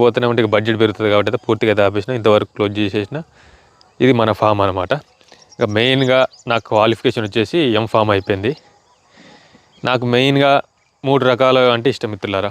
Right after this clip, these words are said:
ఫస్ట్ది మనకు వ్యవసాయం చేయడం అంటే నాకు చాలా ఇష్టం. ఆ తర్వాత రాజకీయాలు, రాజకీయాలు యువత రావాలనేది అయితే నా యొక్క ఉద్దేశం. ఎందుకంటే యువత రాజకీయాల్లోకి వస్తే, చదువుకున్న వాళ్ళు రాజకీయాల్లోకి వస్తే నలుగురికి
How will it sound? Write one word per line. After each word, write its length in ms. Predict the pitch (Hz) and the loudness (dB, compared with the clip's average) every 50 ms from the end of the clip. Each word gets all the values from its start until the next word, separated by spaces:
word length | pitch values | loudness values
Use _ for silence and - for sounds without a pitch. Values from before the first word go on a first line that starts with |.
| - - | -6 -6
ఫస్ట్ది 340 | - 104 - - - 143 131 123 | -6 -6 -4 -2 -2 -2 0 0
మనకు 160 | 120 110 98 104 | 0 0 2 2
వ్యవసాయం 340 | 104 107 110 - 131 120 113 104 | 2 2 2 2 0 0 -2 -2
చేయడం 240 | - 110 104 101 98 98 | 0 0 0 0 0 -2
అంటే 100 | 104 131 120 | -2 -2 -4
నాకు 100 | 107 - - | -4 -2 -2
చాలా 140 | 107 104 101 101 | -2 0 0 -2
ఇష్టం. 180 | 90 - - 147 - - _ _ _ _ - - - - - - - _ - - _ - 113 | -2 -4 -6 -6 -6 -10 _ _ _ _ -20 -20 -20 -20 -20 -20 -20 _ -20 -20 _ -4 -2
ఆ 20 | 113 110 - | -2 0 0
తర్వాత 340 | 113 110 107 110 107 95 120 110 104 104 - 120 | 2 2 2 2 2 0 0 0 0 -2 -2 -2
రాజకీయాలు, 580 | 107 107 113 107 107 - 110 104 98 95 92 - _ _ _ _ _ _ _ _ - | 0 0 0 0 -2 -2 0 0 0 0 -2 -6 _ _ _ _ _ _ _ _ -2
రాజకీయాలు 680 | 110 110 110 107 107 - 117 113 110 110 110 113 117 117 117 113 113 - - _ - 113 | 0 0 0 0 0 0 2 2 2 2 2 2 2 2 2 2 0 -2 -6 _ -4 0
యువత 220 | 110 110 113 - 123 104 104 | 0 0 2 2 2 2 2
రావాలనేది 600 | 104 113 113 117 120 117 113 110 110 107 107 110 110 | 2 4 4 4 2 2 0 0 -2 -2 -2 -2 -2
అయితే 140 | 107 - 135 120 | -4 -6 -6 -4
నా 60 | 110 107 104 | -2 -2 -2
యొక్క 160 | 98 - 104 101 | -4 -4 -8 -6
ఉద్దేశం. 320 | 101 104 104 95 - 120 127 139 _ _ _ _ _ _ _ _ _ _ _ _ - | -4 -4 -4 -4 -4 -8 -10 -12 _ _ _ _ _ _ _ _ _ _ _ _ -10
ఎందుకంటే 360 | - 117 - 117 110 98 120 113 107 - - - 113 | -6 -4 -2 -2 0 0 2 2 2 0 -2 -4 -2
యువత 180 | 107 107 110 120 117 104 | 0 0 2 2 2 2
రాజకీయాల్లోకి 540 | 104 104 107 101 113 107 104 104 101 98 104 101 | 2 0 0 0 0 0 2 0 0 0 -2 -2
వస్తే, 140 | - - 113 - | -4 -4 -4 -2
చదువుకున్న 360 | - 107 110 110 - 113 110 107 107 | 0 0 0 0 -2 -2 0 0 2
వాళ్ళు 220 | 107 104 104 104 101 98 - _ _ _ _ _ - 110 | 2 2 0 0 -2 -4 -8 _ _ _ _ _ -4 -2
రాజకీయాల్లోకి 520 | 107 104 110 101 113 110 107 104 101 - 101 | 0 0 0 0 0 0 0 0 0 -2 -4
వస్తే 200 | - - - 139 120 - - 120 | -4 -2 0 0 0 0 0 0
నలుగురికి 320 | 120 120 123 120 113 - | 0 2 2 2 0 -2